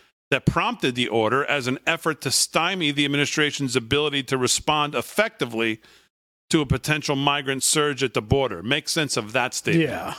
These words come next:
Speaker 1: Just try to make sense of how those two things
Speaker 2: Hmm.
Speaker 1: go together. Uh, the dispute comes as a pandemic-era migration fo-, Title forty-two expires.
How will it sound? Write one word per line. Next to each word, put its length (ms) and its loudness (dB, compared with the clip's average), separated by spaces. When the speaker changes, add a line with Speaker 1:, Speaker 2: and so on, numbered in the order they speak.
Speaker 1:
Just 180 0
try 160 0
to 80 -6
make 180 0
sense 240 0
of 100 0
how 180 0
those 320 -2
two 200 0
things 480 0
Speaker 2:
Hmm. 180 -6
Speaker 1:
go 180 0
together. 500 -4
Uh, 160 2
the 120 -4
dispute 520 0
comes 280 0
as 120 -2
a 60 2
pandemic-era 760 0
migration 600 -2
fo-, 200 -2
Title 300 -2
forty-two 420 0
expires. 760 0